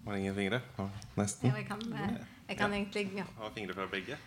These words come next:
Speaker 2: Jeg kan gå videre på den, for,
Speaker 1: Ja.
Speaker 2: for dette med språk er jo noe som vi også har en utfordring med som advokater, som kommer i fengslene og skal møte utenlandske innsatte. Eh, og man har, eh, rett til tolk, og vi kan prøve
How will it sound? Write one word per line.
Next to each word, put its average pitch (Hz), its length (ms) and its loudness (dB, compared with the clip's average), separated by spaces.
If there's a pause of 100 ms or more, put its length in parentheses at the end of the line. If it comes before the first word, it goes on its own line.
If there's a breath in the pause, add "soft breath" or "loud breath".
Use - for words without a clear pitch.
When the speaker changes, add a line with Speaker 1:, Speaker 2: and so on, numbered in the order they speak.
(120)
Speaker 2:
Jeg - 80 4
kan 220 180 10
gå 208 80 6
videre 170 400 6
på 208 140 2
den, 214 260 6
for, 196 260 6
Speaker 1:
Ja. 143 120 6
Speaker 2:
for 202 80 8
dette 196 260 6
med 180 80 4
språk 202 540 6
er 180 100 8
jo 180 160 6
noe 175 400 6
som 190 160 4
vi 175 160 4
også 175 220 6
har 180 140 6
en 185 120 6
utfordring 185 400 2
med 185 140 4
som 185 140 6
advokater, 202 760 6
som 190 260 4
kommer 190 380 6
i 190 60 4
fengslene 180 480 4
og 185 40 4
skal 190 220 2
møte 185 480 4 (160)
utenlandske 190 720 2
innsatte. 214 580 6 (440 loud breath)
Eh, 190 400 8
og 202 100 6
man 202 140 8
har, 185 420 6
eh, 196 240 6
rett - 300 0
til 202 160 4
tolk, 254 460 4
og 185 160 8
vi 185 100 6
kan 190 320 4
prøve 196 580 6